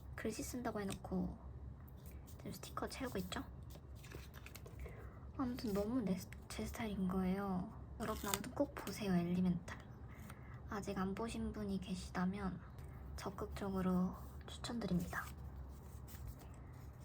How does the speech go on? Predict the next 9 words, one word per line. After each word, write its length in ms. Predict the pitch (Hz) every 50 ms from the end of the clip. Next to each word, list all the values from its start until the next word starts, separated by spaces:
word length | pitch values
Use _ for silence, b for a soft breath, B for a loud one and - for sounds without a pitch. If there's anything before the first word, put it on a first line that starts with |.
| - - -
완전 720 | 202 202 202 202 202 196 220 226 214 202 190 185 185 - - - - - - - - - - - - - - - - - - - - - - - - - - - - -
영상미라고 1200 | 196 202 208 220 220 226 240 240 285 277 277 277 277 247 240 247 247 254 247 226 226 208 202
해야 120 | 202 196 190
되나? 300 | 190 - - - - - - - - - - - - - - - - - - - - - - - - - -
그게 380 | - - 226 - 247 240 220 - - - -
볼 480 | - - - 240 254 269 277 285 294 294 - - - -
게 100 | - 269
너무나 840 | 214 190 185 190 196 220 277 254 247 233 220 214 214 202 - - - - - - - - - - - - - - - - - - - - - - - - -
많고 560 | - 202 190 180 - - - - 233 208 180